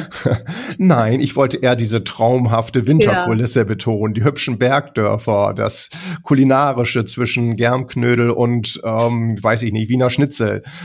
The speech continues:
Speaker 2: Das wollte ich eher betonen. Aber du hast natürlich auch recht, auch Après-Ski ist auch was, ähm, typisch Europäisches, was bei uns ganz, ganz hoch gehalten wird.
Speaker 1: Und wenn man jetzt so das international betrachtet, die Welt wächst ja immer zu, mehr zusammen und Reisen wird ja auch einfacher.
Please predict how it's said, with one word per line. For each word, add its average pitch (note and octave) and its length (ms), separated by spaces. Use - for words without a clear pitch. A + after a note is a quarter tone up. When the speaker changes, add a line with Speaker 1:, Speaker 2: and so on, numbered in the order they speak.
Speaker 2:
Das A2+ 180
wollte G#2 140
ich D#2+ 40
eher F#2+ 60
betonen. G2 280
Aber A#2 120
du B2+ 80
hast A#2+ 100
natürlich B2 200
auch B2 140
recht, A#2 240
auch G2+ 160
Après-Ski G2+ 600
ist G2 220
auch A#2 160
was, G#2 240
ähm, G#2 200
typisch C#3 380
Europäisches, G2+ 760
was - 140
bei - 80
uns A#2 260
ganz, G2+ 200
ganz G2 220
hoch G#2+ 160
gehalten F#2 380
wird. - 240
Speaker 1:
Und F#3 480
wenn G3+ 120
man A3 100
jetzt G#3 180
so G3 120
das F#3+ 160
international F#3 680
betrachtet, G#3+ 840
die G3 140
Welt F#3 480
wächst F#3 260
ja C#3+ 60
immer E3+ 220
zu, - 240
mehr E3+ 340
zusammen F#3+ 540
und F3 340
Reisen F#3+ 480
wird F3 140
ja D3+ 100
auch G#2 80
einfacher. G3+ 560